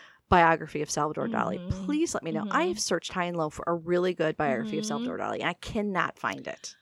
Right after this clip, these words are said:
Speaker 2: He is
Speaker 1: Cannot find it.
Speaker 2: elusive, right?
Speaker 1: Yeah.
Speaker 2: And, and people have various interpretations of his
Speaker 1: Yeah.
Speaker 2: work.
Speaker 1: Yeah.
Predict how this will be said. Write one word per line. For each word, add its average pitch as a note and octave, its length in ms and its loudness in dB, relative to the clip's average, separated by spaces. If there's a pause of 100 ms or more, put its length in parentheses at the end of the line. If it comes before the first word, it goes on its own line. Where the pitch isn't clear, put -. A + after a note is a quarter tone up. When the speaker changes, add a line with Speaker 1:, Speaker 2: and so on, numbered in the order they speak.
(240)
Speaker 2:
He A3+ 160 -6
is F3+ 120 0
Speaker 1:
Cannot E3+ 200 4
find C#4+ 100 -2
it. - 60 -
Speaker 2:
elusive, E3 380 -6 (220)
right? G#3+ 220 2
Speaker 1:
Yeah. C#4 180 4 (200)
Speaker 2:
And, G#3+ 280 -4 (140)
and G3+ 460 -6 (420)
people G#3+ 460 -4
have F#3+ 340 -4 (1600)
various A3 520 0
interpretations G3 720 -8
of E3+ 80 -4
his D3+ 140 -2
Speaker 1:
Yeah. D3+ 40 -8
Speaker 2:
work. A#3+ 320 0
Speaker 1:
Yeah. D#3 280 -4